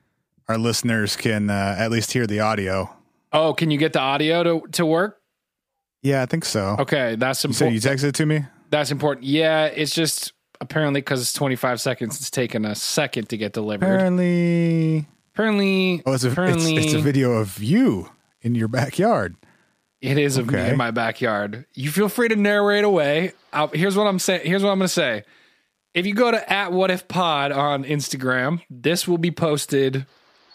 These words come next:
Speaker 2: n-, when you are hearing this.
Speaker 1: Okay. <laughs> Let me, how do I make something, how do you expand a video in iMessages? Whatever,
Speaker 2: Um,
Speaker 1: I'm looking at, I'll just watch it small.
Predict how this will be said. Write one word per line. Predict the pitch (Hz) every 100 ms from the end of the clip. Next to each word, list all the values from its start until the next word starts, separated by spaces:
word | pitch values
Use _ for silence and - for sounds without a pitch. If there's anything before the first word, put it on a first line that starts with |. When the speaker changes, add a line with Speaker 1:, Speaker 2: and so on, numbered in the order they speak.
| _ _ _ _ _ _ 135
Speaker 2:
n-, | 135 - - _ 135 151
when | 151 156 156 151
you | 151
are | 147 135
hearing | 143 127 110
this. | 101 135 - - _ _ _ _ _ _ _ _ _ _ _ _ _ _
Speaker 1:
Okay. | 123 190 - 139 101 87 - -
<laughs> | - - -
Let | 208
me, | 156 151 143 - - - - - -
how |
do | 226
I | 247
make | 214 208
something, | - 190 185 165 139 - _ _ _ _ _ -
how | -
do | 185
you | 175
expand | - - 143 139
a | 127
video | 117 120 110 101
in |
iMessages? | 101 107 95 - 95 90 - - _ _ _ - _ _ _ _ -
Whatever, | 151 170
Speaker 2:
Um, | 175 175
Speaker 1:
I'm | 139
looking | 104 101
at, | 98 - _ _ _ _ -
I'll | 107
just | 101
watch | 110 101
it | 104
small. | - 113 98 98